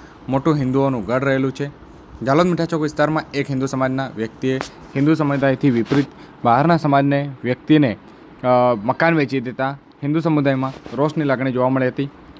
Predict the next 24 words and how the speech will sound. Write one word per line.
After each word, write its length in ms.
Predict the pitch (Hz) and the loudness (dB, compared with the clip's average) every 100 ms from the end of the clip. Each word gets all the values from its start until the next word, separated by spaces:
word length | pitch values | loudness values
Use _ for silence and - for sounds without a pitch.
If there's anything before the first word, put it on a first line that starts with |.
| - | -8
મીઠાચોક 320 | 131 151 156 | -2 0 2
વિસ્તારમાં 500 | 147 143 139 139 135 135 | 0 2 2 2 -2 -4
દરેક 220 | - 143 143 | 0 2 2
ઘરોની 300 | 143 139 123 | 2 2 0
દિવાલ 260 | 123 127 | 2 2
પર 140 | 120 131 - - | 0 -6 -8 -8
"હિન્દુ 220 | 131 147 151 | 0 2 4
બચાવો, 400 | 143 139 143 139 - | 2 2 0 -4 -6
હિન્દુ 200 | 127 147 | 0 2
વિસ્તાર 360 | 143 - 143 135 | 2 4 2 2
બચાવો, 360 | 123 131 131 - - - | 0 0 0 -6 -20 -12
અસાન 280 | 123 156 156 | 0 0 2
ધારા 240 | 147 139 | 2 2
લાગુ 260 | 127 120 135 | 0 -2 -2
કરો, 260 | 135 131 131 - - - | -2 -2 -6 -20 -18 -6
ઝાલોદ 260 | 143 151 156 | 0 2 2
નગર 220 | 143 156 | 2 2
બચાવો" 400 | 143 135 131 135 - - 131 | 0 2 2 0 -8 -8 2
જેવા 180 | 160 | 2
પોસ્ટર 400 | 160 131 - 160 | 2 -4 -6 -6
મારેલા 340 | 147 127 131 135 | -4 -4 -4 -4
જોવા 240 | 135 131 | -2 -2
મળ્યા 220 | 147 131 | 0 -2
હતા. 220 | 92 101 | -4 -8